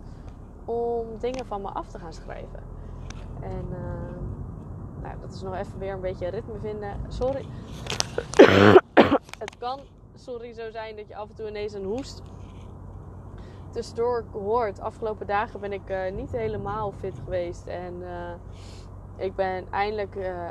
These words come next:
een beetje weer bij stem. Maar je hoort nog wel echt wel dat ik, eh, verkouden ben geweest. Eh, en nog steeds eigenlijk ben.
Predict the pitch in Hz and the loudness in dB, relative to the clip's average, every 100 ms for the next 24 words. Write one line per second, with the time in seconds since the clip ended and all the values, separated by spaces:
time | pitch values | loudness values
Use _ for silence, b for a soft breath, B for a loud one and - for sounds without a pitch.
0 | - 180 180 208 302 - 226 208 202 202 | -8 -8 0 2 2 -2 -4 -2 -2 -2
1 | 208 185 185 180 180 180 202 226 196 180 | -4 -4 -4 -4 -4 -2 -2 -4 -6 -4
2 | 180 180 - 170 190 185 180 180 180 - | -2 -2 -2 -6 -6 -4 -4 -4 -6 -6
3 | 170 165 165 - B B B - 196 196 | -6 -6 -8 -12 B B B -12 -6 2
4 | 226 226 202 196 - 185 180 180 - - | 4 4 2 -2 -4 -4 -2 -4 -8 -14
5 | - - - 185 180 175 165 - 185 180 | -16 -16 -16 -16 -14 -14 -14 -8 -6 -6
6 | 170 180 175 170 170 170 - 175 160 156 | -4 -4 -2 -2 -2 -4 -2 -2 -2 -8